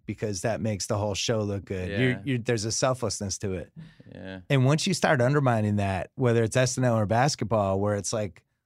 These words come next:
Speaker 1: LeBron tried to trade half the team.
Speaker 2: I
Speaker 1: His
Speaker 2: know.
Speaker 1: buddy did. And now it's
Speaker 2: Yeah.
Speaker 1: like, "All right, guys, let's go get him."
Speaker 2: Yeah, everyone's
Speaker 1: And
Speaker 2: like,
Speaker 1: those
Speaker 2: "Oh,
Speaker 1: guys are like,
Speaker 2: no,
Speaker 1: "Fuck
Speaker 2: fuck
Speaker 1: you."
Speaker 2: you, dude." Yeah,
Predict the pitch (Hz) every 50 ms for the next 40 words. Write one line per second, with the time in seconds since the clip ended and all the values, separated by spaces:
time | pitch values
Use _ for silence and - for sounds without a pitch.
0 | _ - 123 123 104 127 127 143 156 - 160 147 135 123 117 - - 139 127 127
1 | 113 117 117 120 - - 95 87 - - 165 175 139 104 90 98 107 - 92 92
2 | 92 95 104 104 104 98 98 98 143 151 175 170 131 131 120 117 110 117 123 131
3 | 135 151 156 151 95 98 151 139 120 - - 180 190 202 190 - - 190 185 175
4 | 160 135 180 170 - - 208 196 175 156 196 190 175 170 156 143 131 117 110 _
5 | - - 135 151 135 123 127 131 160 147 147 151 147 - - 156 156 160 - 170
6 | 165 156 147 147 135 - - 160 165 147 160 165 143 151 165 180 185 - 120 117
7 | 120 131 147 143 135 131 117 131 135 123 117